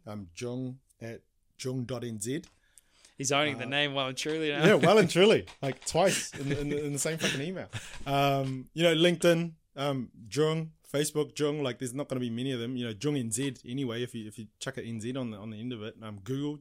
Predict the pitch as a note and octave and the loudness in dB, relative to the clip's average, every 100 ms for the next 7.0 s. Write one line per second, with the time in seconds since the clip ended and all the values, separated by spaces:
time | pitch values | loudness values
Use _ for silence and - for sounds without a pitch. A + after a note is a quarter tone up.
0 | D3 C3 C3 A#2+ B2 D3+ - - - _ | -8 -6 -6 -6 -8 -8 -14 -20 -20 _
1 | D#3 A2+ A2+ A2 G#2+ G#2 - - C3 - | -6 -4 -6 -8 -10 -12 -20 -10 -6 -4
2 | D3 G2+ G#2 C#3 - B2 - A2+ A#2 D#3 | -6 -10 -10 -12 -10 -8 -8 -6 -8 -8
3 | A#2+ - G#2+ G#2 C3 C#3+ G#2 - A2+ - | -10 -12 -10 -10 -10 -12 -12 -8 -4 0
4 | D#3 - C3 A#2 G2 _ _ - F#2+ D#2+ | 0 2 -4 -4 -10 _ _ -16 -14 -12
5 | - C3+ B2 B2+ D3 D#3 B2+ C#3 D3+ A#2 | -4 -4 -2 2 2 2 0 -4 -4 -6
6 | A2+ G#2+ G#2+ A2+ - G#2+ G#2+ B2+ A#2+ | -8 -10 -10 -12 -12 -12 -8 -8 -8